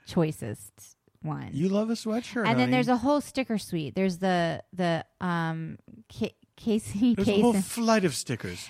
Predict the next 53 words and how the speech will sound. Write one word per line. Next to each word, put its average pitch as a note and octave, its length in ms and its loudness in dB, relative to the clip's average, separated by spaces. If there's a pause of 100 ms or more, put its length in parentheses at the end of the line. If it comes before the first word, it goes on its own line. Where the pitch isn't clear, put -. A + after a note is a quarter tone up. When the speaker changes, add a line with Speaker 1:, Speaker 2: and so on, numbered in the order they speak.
(100)
Speaker 1:
And A3+ 140 -2
there's A3 220 -2
some, G#3 340 -2
like, F3 380 -6
Weekend G#3 340 -6
Water G3 200 -2
stickers. C4 760 -6
I B3 60 -4
mean, C#4 180 0
like, C#4+ 220 -2
listen, A3 420 2
like, A3 240 0
th-, - 220 -4
just C#4 320 -2 (100)
always E4 280 8
go D4+ 120 2
to C#4 60 2
kinship A#3 340 2
goods F#3+ 200 2
dot - 200 -2
com F#3 200 0
because F3 340 0 (400)
not C#4 220 4
only E4 240 2
it G#3 120 -2
does A3 300 2
our G3 460 2 (260)
official G#3 320 0
Stay G#3+ 220 2
of G3 100 0
Homekins G3+ 420 2
merch F3+ 520 -2
live G3 280 4
on F#3 120 2
that - 160 -4
site, G3 440 -2 (360)
but A3 120 -4
they A#3+ 120 0
have, A#3 260 -2
like, G3 260 -6 (200)
awesome, A3+ 480 -6
like, - 180 -6
Christmas E4+ 500 -4
presents C#4+ 760 0
or G#3+ 80 -6
just, F#3+ 180 -2
Speaker 2:
Yeah, G#3+ 60 -2
Speaker 1:
like, G3 160 -6
Speaker 2:
they're, E3 160 8
Speaker 1:
cozy C4+ 160 4
Speaker 2:
they're F3+ 120 10
Speaker 1:
stuff. B3+ 100 4
Speaker 2:
great. F#2+ 140 -2